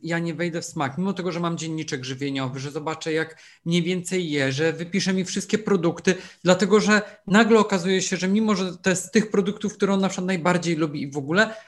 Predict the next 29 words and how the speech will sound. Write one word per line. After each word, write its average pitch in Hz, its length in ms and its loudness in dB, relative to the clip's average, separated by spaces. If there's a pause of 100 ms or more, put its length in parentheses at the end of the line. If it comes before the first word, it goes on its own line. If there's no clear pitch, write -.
(120)
stworzy 208 400 2
jakąś 196 280 0
kompozycję, 196 600 -2
która 226 240 0
akurat 214 600 -2 (280)
jemu 190 380 4
może 180 300 2
nie 180 120 0
posmakować. 170 840 0
Tak 170 160 -4
jak 165 140 -10
powiedziałaś, 180 360 2
ten 170 160 0 (340)
feedback 180 340 4
jest 156 160 -4
bardzo 160 280 2
ważny, 143 440 2 (380)
ale 180 200 4
myślę, 226 360 4
że 208 120 0
też, 220 380 2 (380)
e, 196 500 2
zawsze 190 800 2
pacjent 185 400 0
powinien 190 220 2
mieć 180 200 -2
w - 20 -8
głowie, 185 260 2
że, 190 260 0